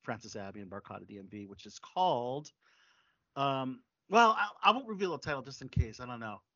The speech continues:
but it is a sequel for our first forty-eight hour film project, The House Guest.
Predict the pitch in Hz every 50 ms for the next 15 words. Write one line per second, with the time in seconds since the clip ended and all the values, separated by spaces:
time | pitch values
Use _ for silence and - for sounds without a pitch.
0 | 139 113 190 196 190 175 180 180 156 185 202 - - - - 247 226 - - 131
1 | 127 - - - 160 151 156 143 135 123 123 123 113 - _ - 135 131 127 -
2 | - - - _ _ _ _ _ _ _ _ _ _ _ _ - 131 123 123 120
3 | 113 113 110 110 - 123 107 - - 104 104 - - _ 107 - - - 87 85
4 | - - - - - - - - - -